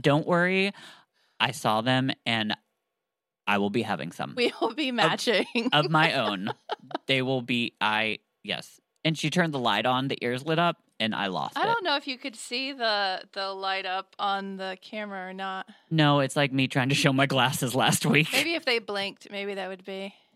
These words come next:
Speaker 1: Uh,
Speaker 2: See, you can kinda see it. Yeah, you
Speaker 1: Yeah.
Speaker 2: can see it if they blink.
Speaker 1: Well.
Speaker 2: But it's kinda silly to have a blinking unicorn.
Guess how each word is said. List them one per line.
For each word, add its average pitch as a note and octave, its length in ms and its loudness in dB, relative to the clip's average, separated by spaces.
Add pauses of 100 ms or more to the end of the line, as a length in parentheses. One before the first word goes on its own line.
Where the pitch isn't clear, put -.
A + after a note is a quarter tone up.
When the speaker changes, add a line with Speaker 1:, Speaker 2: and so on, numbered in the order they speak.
(600)
Speaker 1:
Uh, - 60 -8 (140)
Speaker 2:
See, F4+ 120 4
you G4 60 -2
can G#4 120 -6
kinda C4 320 0
see F#3 200 -6
it. F#3+ 140 -6 (540)
Yeah, G#3 160 4
you G3+ 60 2
Speaker 1:
Yeah. A2 80 0
Speaker 2:
can A#2 100 -6
see F#3 120 -10
it E3 240 -6
if - 120 -10
they G3+ 140 -4
blink. F#3 440 -8 (480)
Speaker 1:
Well. G#2+ 380 -2 (240)
Speaker 2:
But A3+ 300 2 (420)
it's A#3 160 -2
kinda G#3+ 260 -4
silly G3+ 380 -2
to G#3+ 100 -8
have G3+ 320 0
a G#3 80 0
blinking G3+ 540 -4
unicorn. G3+ 640 -6